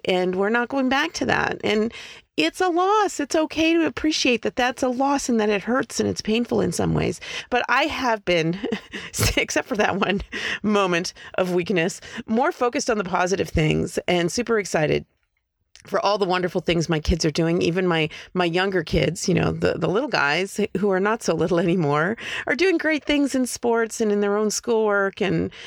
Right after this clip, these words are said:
it's a different phase of life, but it's a wonderful phase of life. And I'm, I'm trying my very best to appreciate that. You know, I look back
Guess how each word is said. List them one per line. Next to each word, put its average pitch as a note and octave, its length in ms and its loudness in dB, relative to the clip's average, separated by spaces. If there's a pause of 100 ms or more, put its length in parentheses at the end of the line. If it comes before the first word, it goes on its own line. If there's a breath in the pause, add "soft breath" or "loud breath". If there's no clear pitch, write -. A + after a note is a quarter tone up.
(420 loud breath)
it's A#3 140 0
a A#3 60 0
different A3+ 360 0
phase A#3+ 220 2
of G#3+ 100 -4
life, G#3+ 260 2
but G#3+ 120 2
it's G3 160 0
a A3+ 40 2
wonderful B3 400 0
phase E3+ 280 2
of E3+ 100 -6
life. D#3 220 0
And F3 100 0
I'm, E3 180 0
I'm F3+ 160 2
trying A#3 720 0 (300 loud breath)
my F#3+ 200 2
very A#3 360 2
best F#3 460 0 (120)
to A3 160 2
appreciate - 760 0
that. - 360 -2 (460 loud breath)
You B3+ 80 -2
know, B3 140 2
I G#3+ 140 0
look B3+ 200 -2
back G#3 300 0